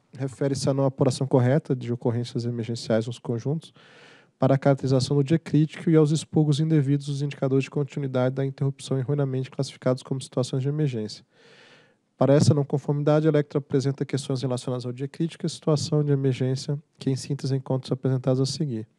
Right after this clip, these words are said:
Então, para o dia crítico, por ocasião do processo de revisão tarifária, conforme regulação da aneel,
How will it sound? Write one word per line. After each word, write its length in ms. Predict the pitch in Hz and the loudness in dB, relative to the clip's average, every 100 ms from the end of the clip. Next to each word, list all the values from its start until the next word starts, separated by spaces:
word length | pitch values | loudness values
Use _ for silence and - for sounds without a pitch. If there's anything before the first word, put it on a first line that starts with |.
| _ - - - - - - | _ -20 -20 -20 -20 -20 -2
Então, 160 | 156 | 0
para 180 | 147 151 | 4 4
o 40 | |
dia 140 | 143 151 | 6 2
crítico, 320 | - 175 - | 4 2 2
por 160 | - 151 | 0 2
ocasião 320 | - 131 135 | 4 4 4
do 120 | 135 | 2
processo 680 | - 127 - 131 127 - 123 | 2 2 4 4 4 0 -4
de 160 | 123 | 2
revisão 300 | 123 120 120 | 2 2 0
tarifária, 520 | 117 131 131 151 156 | 0 0 2 4 4
conforme 380 | 143 139 - 123 | 2 -2 0 2
regulação 400 | 127 123 110 123 | 2 2 0 -2
da 120 | 123 | 0
aneel, 260 | 143 151 160 | 2 2 0